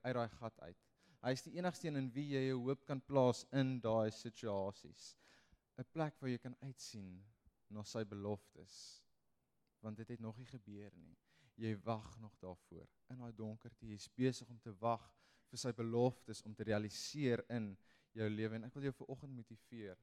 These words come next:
Kyk uit vir daai lig in die donker. Wees bewus van wat rondom jou aangaan en terselfdertyd, en hiermee sluit ek af. Onthou, Jesus het gekom en hy het gesê,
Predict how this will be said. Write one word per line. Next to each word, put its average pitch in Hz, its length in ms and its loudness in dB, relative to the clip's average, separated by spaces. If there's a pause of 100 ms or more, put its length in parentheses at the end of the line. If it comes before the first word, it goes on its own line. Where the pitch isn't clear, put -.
(1700)
Kyk 131 340 -6
uit 120 260 -8 (240)
vir 101 100 -10
daai 98 120 -2
lig 92 240 -8
in 101 60 -16
die 95 160 -18
donker. 92 360 -16 (640)
Wees 135 360 -2
bewus 139 440 4
van 135 160 -6
wat 113 160 -4
rondom 113 420 -4
jou 104 160 -6
aangaan 104 360 -10
en 107 180 -12
terselfdertyd, 123 880 -4
en 101 160 -12
hiermee 113 240 -6
sluit 98 300 -10
ek - 120 -14
af. 98 220 -8 (1400)
Onthou, 104 560 -2 (640)
Jesus 117 400 0
het 110 160 -8
gekom 107 340 2
en 95 60 -4
hy 87 80 -6
het - 140 -18
gesê, - 260 -8